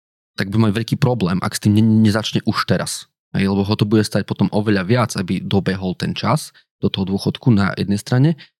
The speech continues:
a logicky tým pádom nemôže čakať potom nejaký, nejaký aspoň,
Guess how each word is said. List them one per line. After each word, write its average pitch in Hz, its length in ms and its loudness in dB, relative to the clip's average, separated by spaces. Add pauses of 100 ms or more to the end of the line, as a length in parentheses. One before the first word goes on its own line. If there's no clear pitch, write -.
(140)
a - 80 -4
logicky 117 320 0
tým 123 80 0
pádom 117 160 2
nemôže 120 320 4
čakať 120 320 -6
potom 107 560 0
nejaký, 101 720 0
nejaký 101 400 0
aspoň, 107 400 0